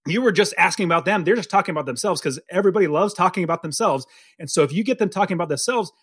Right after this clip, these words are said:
they're gonna be like, "Hey, I like Cody. You know, maybe I'll hang out on them a little more." So absolutely. Okay,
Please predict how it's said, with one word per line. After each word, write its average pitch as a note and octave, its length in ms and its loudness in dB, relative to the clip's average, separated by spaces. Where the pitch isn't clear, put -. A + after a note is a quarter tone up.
they're G#3+ 100 6
gonna A#3+ 100 4
be G3+ 80 8
like, F#3 240 4
"Hey, B3 240 0
I - 160 -4
like D#4+ 220 2
Cody. B2 400 -2
You D#4 100 0
know, D#4+ 120 4
maybe E4 220 2
I'll C4 80 6
hang B3 180 4
out A#3+ 120 0
on G#3+ 60 2
them F#3+ 100 -2
a F#3+ 40 0
little G3 160 4
more." F3+ 220 2
So F3+ 240 2
absolutely. F3 540 2
Okay, F#3+ 320 4